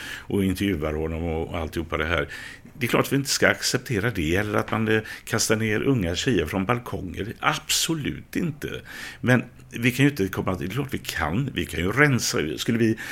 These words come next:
skulle vi rensa ut alla som inte har en hel svensk kulturell bakgrund, det vore ju fascism.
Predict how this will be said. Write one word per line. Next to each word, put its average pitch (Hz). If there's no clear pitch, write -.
skulle -
vi 120
rensa 117
ut 151
alla 95
som -
inte 92
har 87
en 85
hel 82
svensk 78
kulturell 90
bakgrund, 101
det -
vore 107
ju 92
fascism. -